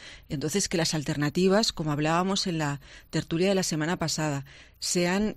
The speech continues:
em, sean fáciles, que la gente realmente acabe eligiendo el transporte público porque le resulta más cómodo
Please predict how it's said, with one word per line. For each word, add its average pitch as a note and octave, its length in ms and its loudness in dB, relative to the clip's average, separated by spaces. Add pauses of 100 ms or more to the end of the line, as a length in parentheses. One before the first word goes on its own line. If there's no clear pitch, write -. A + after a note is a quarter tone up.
em, D3+ 840 -2 (120)
sean D#3 320 -2
fáciles, E3 640 -2 (320)
que E3 80 -4
la D#3+ 80 2
gente G3+ 260 2
realmente G3+ 540 2
acabe F#3 280 0
eligiendo F#3+ 360 0
el E3 60 0
transporte E3+ 440 -2
público F#3 460 2
porque F3+ 240 -2
le D#3+ 60 0
resulta D#3+ 360 -2
más D#3 180 0
cómodo G#3+ 460 4